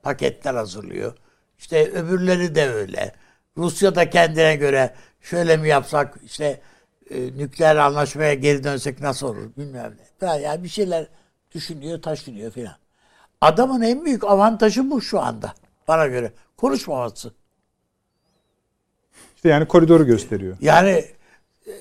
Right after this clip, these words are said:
Speaker 1: evet, yani o koridoru gösteriyor. Sen diyorsun ki, "Çok kötü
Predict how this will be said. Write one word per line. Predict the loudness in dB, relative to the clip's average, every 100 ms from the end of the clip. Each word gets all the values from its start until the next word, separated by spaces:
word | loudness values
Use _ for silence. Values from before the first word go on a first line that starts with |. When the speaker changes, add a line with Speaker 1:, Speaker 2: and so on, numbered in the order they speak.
| -6 4
Speaker 1:
evet, | 6 6 4
yani | 2 4
o | 0 4
koridoru | 4 6 6 6
gösteriyor. | 6 4 4 -2 2 0 2
Sen | 2 2 -2 -20 _ -8
diyorsun | -4 -4 -6
ki, | -14 -16 -14
"Çok | -14 -10
kötü | -6 -4 -2 -4